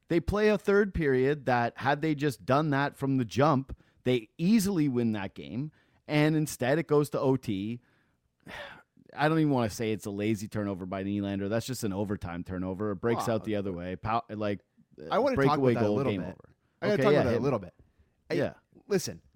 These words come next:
Speaker 2: how many, these guys have played enough three-on-three now over the last five, six years that they've been in the N H L. They've been playing three-on-three forever. First of all, Sandin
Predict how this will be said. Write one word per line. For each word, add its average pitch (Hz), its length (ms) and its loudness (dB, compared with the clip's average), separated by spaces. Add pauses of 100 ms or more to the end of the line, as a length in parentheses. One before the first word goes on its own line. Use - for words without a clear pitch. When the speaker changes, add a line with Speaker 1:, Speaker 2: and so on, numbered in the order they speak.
(140)
Speaker 2:
how 180 160 0
many, 220 260 0
these 180 180 -8
guys 240 200 0
have 190 120 -10
played 151 340 -2
enough 143 320 -2
three-on-three 127 580 -4
now 95 400 -8
over 117 260 -4
the 113 120 -2
last 120 560 -4 (400)
five, 143 360 2
six - 340 -6
years 127 140 -2
that 117 100 -6
they've 113 100 -2
been 120 140 0
in 113 80 -4
the 113 100 -4
N 110 80 -4
H 107 200 -8
L. 101 100 -6
They've 107 100 -8
been 107 80 -8
playing 135 260 -4
three-on-three 110 520 -4
forever. 90 420 -10 (640)
First - 280 4
of 127 100 0
all, 104 300 -2 (440)
Sandin 196 840 0